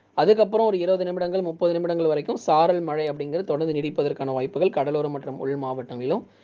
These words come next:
எதிர்பார்க்கலாம். நல்ல மழை, தீவிரமான மழைன்னு பார்க்கும்போது ஒரு அரை மணி நேரம் வரைக்கும் நிச்சயமாக இருக்கும். மீதமுள்ள நேரங்கள்லாம் பரவலாக சாரல் மழை வரைக்கும் அவ்வப்போது காணப்பட்டிருக்கும் அதிகாலை நேரங்கள்ல.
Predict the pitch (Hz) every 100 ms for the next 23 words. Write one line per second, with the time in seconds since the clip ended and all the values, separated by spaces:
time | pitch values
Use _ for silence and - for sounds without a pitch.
0 | _ _ - 143 165 156 135 - 123 _
1 | _ - 131 147 226 220 185 208 208 196
2 | 196 196 196 196 180 175 180 170 156 160
3 | 151 156 254 466 175 165 160 170 160 156
4 | 175 165 143 175 196 151 165 156 151 139
5 | - 202 - _ 175 220 226 202 185 175
6 | 170 170 220 - 160 160 165 165 - 147
7 | 160 151 139 135 135 139 220 - 139 143
8 | 143 143 151 135 139 135 - - 190 147
9 | 143 147 131 127 120 123